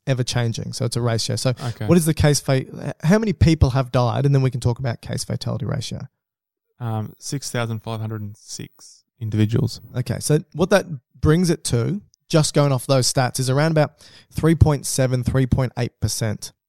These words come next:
Speaker 1: case fatality ratio.
Speaker 2: Mm.
Speaker 1: Now, last week when we were on A B C Radio,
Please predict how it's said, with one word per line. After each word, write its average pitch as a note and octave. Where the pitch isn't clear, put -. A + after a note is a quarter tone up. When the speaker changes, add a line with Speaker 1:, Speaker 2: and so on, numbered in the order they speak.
Speaker 1:
case A#2+
fatality A2+
ratio. G#2+
Speaker 2:
Mm. G#2
Speaker 1:
Now, C3+
last E3
week D#3+
when C#3+
we C3+
were C3+
on C3
A C3
B C3
C B2
Radio, A#2